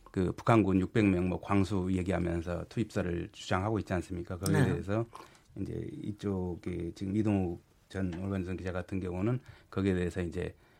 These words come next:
Speaker 1: 그 진실이 아니라고 비판하는,
Speaker 2: 명확하게
Speaker 1: 예,
Speaker 2: 얘기를
Speaker 1: 그런
Speaker 2: 하더라고요.
Speaker 1: 입장에
Speaker 2: 네.
Speaker 1: 서 있기 때문에 그 자체 내에서도 또 굉장히 좀 비난하는
Speaker 2: 네.
Speaker 1: 지만원 세력은 이제 이런 부분이 보이더라고요. 그래서 어떤 측면에서는 뭐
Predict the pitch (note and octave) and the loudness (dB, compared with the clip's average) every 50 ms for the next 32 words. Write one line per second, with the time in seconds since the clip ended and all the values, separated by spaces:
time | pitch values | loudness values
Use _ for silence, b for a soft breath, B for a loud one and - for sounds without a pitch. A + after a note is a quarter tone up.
0 | b b b b b _ _ - - G2+ F#2+ - - - - B2+ B2 G#2+ A#2+ A#2 | b b b b b _ _ -12 -10 -8 -8 -8 -10 0 4 6 6 6 6 4
1 | G2+ F2+ F#2 G2+ G2 F#2 F2 F2 F2 F2+ F2 E2+ F2 F2 - - F3 F#3+ F#3+ F#3 | 4 4 6 6 4 4 2 -2 -2 -2 -4 -4 -4 -4 -4 -2 2 4 4 4
2 | - F3 F3+ G3 G3+ G3 F#3+ G3 F#3+ F#3 F3 C3+ C3 B2+ A#2 A2 G2+ F#2 - A#2+ | 4 4 2 2 2 2 4 4 4 4 4 6 6 8 8 8 8 6 6 6
3 | G#2+ G#2 G#2 G2+ G#2+ G2+ G2 F2+ F2 F2+ F2+ A2+ C#3+ C#3 A2+ A2 C#3 B2 G#2+ G2+ | 6 6 4 4 2 2 2 2 0 -2 0 0 2 2 2 0 0 0 0 0
4 | - - B2+ A#2+ A2+ G#2 G2 - - A2 - - G#2+ G2+ G#2+ B2 C3+ C3+ b b | 0 0 2 2 2 2 0 -2 -4 -6 -4 -2 0 0 2 2 0 -2 b b
5 | b b b b - D3 C#3 C#3 - A#2+ - - G3 F3+ D3+ B2+ D3+ B2+ A#2+ - | b b b b -2 -2 -2 0 -2 -4 2 6 8 8 10 10 8 8 6 6
6 | B2 G#2 F#2+ G#2 G2 - - G2+ F#2+ F#2 F#2 - b b b b b b - G#2+ | 4 2 4 2 0 0 0 0 0 0 0 -4 b b b b b b 0 2
7 | G2+ A2 G2+ F#2+ F2+ - - F2+ F#2 F2 - - _ _ - G#2 G#2 G#2 G#2 F#2+ | 4 4 4 4 2 0 0 -4 -4 -6 -6 -14 _ _ 2 4 6 6 6 4
8 | F#2 F#2+ F#2 F2+ F2 G#2+ C3+ D3 C3+ - - - - D3 C#3+ G#2+ G2 F#2+ F#2+ F2 | 2 2 0 0 0 0 0 0 -2 -6 -8 -4 -2 0 2 2 2 2 0 0
9 | - G2+ F#2 F#2 E2+ E2+ E2+ F2 F2+ F#2 F#2+ G2 F#2+ F2 F#2 F#2 G2 G2+ G#2 G2+ | -4 -4 -4 -4 -4 -4 -6 -6 -6 -6 -6 -6 -6 -6 -6 -8 -4 -2 -2 -2
10 | F#2+ E2+ F#2 F#2+ G2+ G2 E2+ - - G2+ G#2 G2+ G2 F2 F2 F#2 G2+ G2 G2 F#2+ | -2 -4 -4 -6 -6 -6 -6 -6 -6 -6 -4 -4 -6 -10 -10 -10 -10 -10 -10 -10
11 | F#2 G#2 G#2 b b b b b b b b b b - A2+ D3+ D#3 D3+ D3+ - | -10 -10 -12 b b b b b b b b b b -4 0 0 2 2 4 4
12 | D#3 D#3 C#3+ B2+ A2 - A#2 A2+ C3 C#3 A#2+ A2 A2+ A2+ G#2+ | 6 6 6 4 2 2 0 0 2 2 0 0 0 0 0